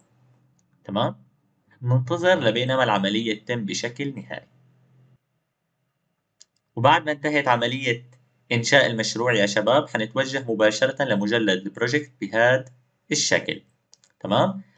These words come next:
فنحن نلاحظ إنه أنشأ لي مشروع الدارت من دون أي مشاكل. هلا الخطوة الأخيرة، نحن إذا عايزين نفتح المشروع من خلال ال في إس كود شو بنعمل؟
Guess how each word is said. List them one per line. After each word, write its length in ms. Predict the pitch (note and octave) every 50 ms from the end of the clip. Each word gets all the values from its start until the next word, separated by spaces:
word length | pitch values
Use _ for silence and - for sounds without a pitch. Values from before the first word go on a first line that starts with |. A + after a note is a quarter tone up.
| _ _
فنحن 280 | - B2 B2 B2 B2
نلاحظ 480 | C3 C3 C#3 D3+ D#3+ - - F3 D#3+ - -
إنه 220 | A2+ A2 G#2+ -
أنشأ 220 | G2+ G2+ - - -
لي 180 | - - B2
مشروع 520 | G#2+ G#2 G2+ G2+ G#2+ A#2 C3 C3+ C#3 C3+ A#2
الدارت 480 | G#2 - - A#2+ B2+ C#3 D3 D3 - -
من 200 | G#2 G2 F#2+ G2
دون 280 | F#2+ A#2+ C3 C3 A2+ G2
أي 260 | - - C3+ D#3 E3+
مشاكل. 600 | E3+ E3+ D3+ - - E2 D#2+ D#2+ - - D#2+ - - _ _ _ _ _ _ _ _
هلا 320 | - G#3 F#3+ E3 E3 E3+
الخطوة 340 | F3+ - - F3+ F3 E3+ C#3
الأخيرة، 580 | C3 - A#2 - - B2 B2 B2+ D3+ F#3 G3+ - - _ _ _ _ -
نحن 140 | D3 - C#3
إذا 260 | B2 G#2+ G#2+ G#2+ G#2+
عايزين 400 | G2+ G#2+ A2 A2 A#2 B2+ A2+ G#2+
نفتح 280 | A#2+ A#2+ - - -
المشروع 420 | A2+ G#2 G2+ G2+ - - A2+ A2 G2
من 120 | F#2+ G2
خلال 300 | G2+ - - A2 G#2+ G#2
ال 100 | G2 F#2
في 120 | G2+ G#2+ -
إس 140 | - -
كود 220 | - - G2+ F2+ -
شو 100 | - A#2
بنعمل؟ 400 | A2 G2+ F#2+ F#2 G2 C3+ F#3+